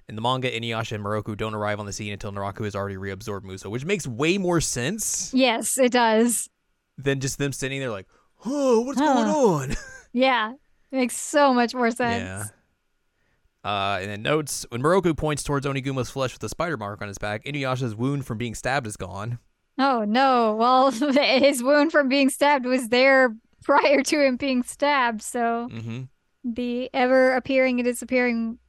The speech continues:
Speaker 2: wound.
Speaker 1: Uh, when Inuyasha fails to destroy Naraku, he realizes he must find a way to strengthen Tetsaiga so he can break Naraku's barrier.
Speaker 2: Mm-hmm.
Speaker 1: And then when Kagome stated, so, s-, stated she can't see the stars so clearly during her time, this is due to light pollution. <laughs>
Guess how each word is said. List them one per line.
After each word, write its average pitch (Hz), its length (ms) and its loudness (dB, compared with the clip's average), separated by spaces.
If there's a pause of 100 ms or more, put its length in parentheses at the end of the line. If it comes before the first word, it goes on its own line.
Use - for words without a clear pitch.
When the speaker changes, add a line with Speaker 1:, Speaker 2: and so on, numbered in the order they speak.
Speaker 2:
wound. 233 720 -2 (1000)
Speaker 1:
Uh, 101 240 -4
when 117 100 -4
Inuyasha 139 420 -2
fails 131 220 -4
to 135 60 -10
destroy 127 280 -6
Naraku, 117 380 -4
he 110 80 -4
realizes 113 380 -4
he 113 60 -12
must 113 140 -8
find 110 160 -8
a 107 40 -10
way 104 100 -6
to 101 60 -8
strengthen 113 340 -10
Tetsaiga 107 520 -6
so 113 100 -8
he 110 100 -4
can 104 80 -12
break 104 240 -6
Naraku's 104 380 -8
barrier. 147 580 -2 (1120)
Speaker 2:
Mm-hmm. 208 200 -6 (460)
Speaker 1:
And 107 120 -8
then 107 80 -6
when 107 100 -6
Kagome 131 400 0
stated, 135 300 -4
so, 131 300 -4 (140)
s-, - 140 -12 (220)
stated 147 300 -2
she 135 80 -8
can't 147 200 -6
see 147 100 -6
the 127 60 -4
stars 151 280 -4
so 120 80 -8
clearly 113 260 -4
during 110 180 -6
her 107 100 -6
time, 104 260 -6 (180)
this 254 180 0
is 139 120 0
due 135 120 -4
to 113 80 -6
light 101 240 -8
pollution. 98 600 -8
<laughs> 932 40 -10